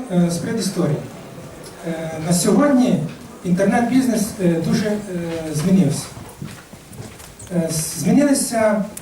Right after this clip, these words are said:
цілі, методи їх досягнення, змінилися бюджети, е, настрій пошукових систем. Якщо раніше, е, власники дорогих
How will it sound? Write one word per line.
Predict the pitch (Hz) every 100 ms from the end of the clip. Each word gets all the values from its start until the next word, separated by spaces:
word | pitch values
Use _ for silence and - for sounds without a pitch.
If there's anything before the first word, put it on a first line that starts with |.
| -
цілі, | - 185 185 190 175 - - -
методи | 175 214 214 202
їх | 190
досягнення, | 185 190 185 180 170
змінилися | 147 190 247 262 - 208 190 185
бюджети, | 180 175 175 - 156 - - - - -
е, | 165
настрій | 180 233 196
пошукових | 180 180 - 185 151
систем. | - - 139 131 - - - - - - -
Якщо | 170 214 269
раніше, | 269 254 277 - 214 190 175 - - -
е, | 170 170
власники | 185 233 240 233 226 214 196 - - 175
дорогих | 185 185 - 240